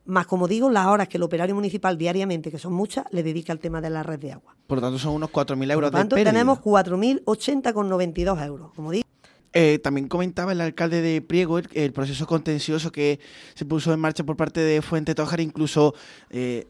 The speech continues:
Speaker 2: mm, diciendo que hay treinta mil euros en abogados, que es un presupuesto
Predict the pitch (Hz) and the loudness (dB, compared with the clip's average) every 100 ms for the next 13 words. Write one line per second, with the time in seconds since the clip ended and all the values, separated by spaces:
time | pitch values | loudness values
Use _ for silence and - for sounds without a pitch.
0 | _ 139 131 123 123 - 135 135 139 147 | _ -8 -6 -6 -6 -4 -2 -4 -2 0
1 | 151 - 165 143 139 143 151 147 139 139 | 0 0 -2 -2 -2 2 4 4 4 2
2 | 139 147 139 147 151 151 147 160 151 151 | 2 2 4 2 2 0 -2 -2 -2 -2
3 | 147 135 147 139 156 | -2 0 0 0 0